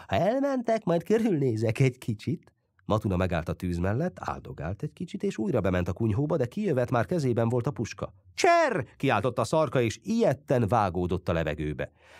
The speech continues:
Gyula álmélkodva nézett utána. "Gergő bácsi?" Nem hittem volna.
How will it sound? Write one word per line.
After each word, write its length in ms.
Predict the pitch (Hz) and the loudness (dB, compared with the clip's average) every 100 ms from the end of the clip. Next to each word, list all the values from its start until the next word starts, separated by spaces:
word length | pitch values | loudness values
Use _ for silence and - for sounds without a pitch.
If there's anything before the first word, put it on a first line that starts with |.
| - | -16
Gyula 400 | - 117 240 190 - | -2 0 4 2 2
álmélkodva 680 | 98 80 87 76 - 82 | -2 -2 -2 -2 -4 -2
nézett 360 | 85 80 82 - | -2 -2 -4 -6
utána. 460 | 87 82 73 65 - _ _ _ _ | -6 -6 -8 -12 -20 _ _ _ _
"Gergő 500 | - 156 214 208 220 | 0 2 2 0 0
bácsi?" 560 | 196 190 180 - 170 120 _ _ | 2 0 -2 -4 -6 -6 _ _
Nem 200 | - - | 0 0
hittem 380 | 87 80 - 85 | -4 -8 -8 -8
volna. 380 | 92 73 80 | -8 -8 -8